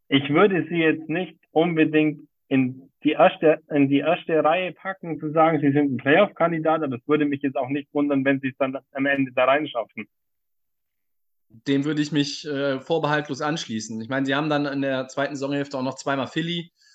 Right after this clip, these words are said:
Speaker 1: Ja.
Speaker 2: Ähm, die, die, diese Division, äh, wird ja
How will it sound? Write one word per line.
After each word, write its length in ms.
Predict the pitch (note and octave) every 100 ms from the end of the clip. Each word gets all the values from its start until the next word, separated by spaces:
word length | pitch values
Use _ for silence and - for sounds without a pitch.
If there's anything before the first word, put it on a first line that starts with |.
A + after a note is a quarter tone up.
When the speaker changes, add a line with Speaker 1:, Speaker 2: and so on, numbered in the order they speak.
| _ -
Speaker 1:
Ja. 500 | A#2+ A#2+ C3+ C#3+ D3
Speaker 2:
Ähm, 520 | C#3+ C#3+ D3 C#3+ C3+ - -
die, 340 | D#3 D#3+ C#3+ D#3
die, 220 | D#3+ D#3+
diese 240 | D#3 E3
Division, 880 | E3+ F3 E3+ C#3+ E3 F#3+ G3+ G3+ G3
äh, 320 | F#3 F3 E3+
wird 180 | D#3 F3+
ja 460 | F3+ D#3 D3+ D3+